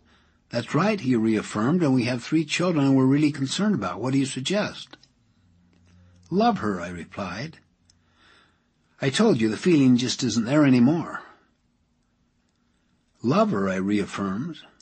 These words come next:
"You don't understand," he answered. "The feeling of love just isn't there." "Then love her. If the feeling isn't there, that's a good reason to love her." "But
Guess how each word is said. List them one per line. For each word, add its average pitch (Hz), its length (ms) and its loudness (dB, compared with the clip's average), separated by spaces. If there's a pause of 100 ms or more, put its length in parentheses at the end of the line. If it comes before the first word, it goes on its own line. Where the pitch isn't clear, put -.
(640)
"You 190 160 4
don't 202 160 6
understand," 175 580 2
he 98 140 0
answered. - 480 -6
"The - 80 -16
feeling 143 360 4
of 135 100 0
love 147 360 2
just 123 320 0
isn't 139 260 0
there." 196 400 -6 (1900)
"Then 139 260 6
love 233 240 0
her. - 340 -12
If - 120 -4
the 147 80 0
feeling 240 440 6
isn't 98 300 0
there, 98 480 -8 (520)
that's 135 220 2
a 160 120 0
good 196 120 6
reason 127 400 4
to 156 100 0
love 247 340 2
her." - 320 -6 (1400)
"But 156 160 2